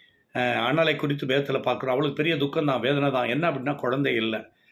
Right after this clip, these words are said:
ஆனால் அப்படிப்பட்ட ஒரு சூழ்நிலையிலே தேவனை நோக்கி அபயம் எடுக்கிறாள், கண்ணீர் வடிக்கிறாள். ஆனா வேதத்துல பார்க்கிறோம்,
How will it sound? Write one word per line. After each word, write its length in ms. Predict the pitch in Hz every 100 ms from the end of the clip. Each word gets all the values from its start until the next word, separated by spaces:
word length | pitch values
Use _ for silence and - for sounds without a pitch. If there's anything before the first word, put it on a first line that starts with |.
| _
ஆனால் 180 | 170 175
அப்படிப்பட்ட 400 | 165 196 214 185
ஒரு 100 | 156
சூழ்நிலையிலே 420 | 165 165 160 160
தேவனை 300 | 135 156 151
நோக்கி 240 | 143 139
அபயம் 280 | 135 135 139
எடுக்கிறாள், 300 | 131 117 117
கண்ணீர் 400 | 110 127 143 202
வடிக்கிறாள். 460 | 190 135 139 120 101 - _ _ _ _ _ _ _ _ _ _ _ -
ஆனா 160 | 117
வேதத்துல 340 | 117 135 139 123
பார்க்கிறோம், 480 | 113 107 101 92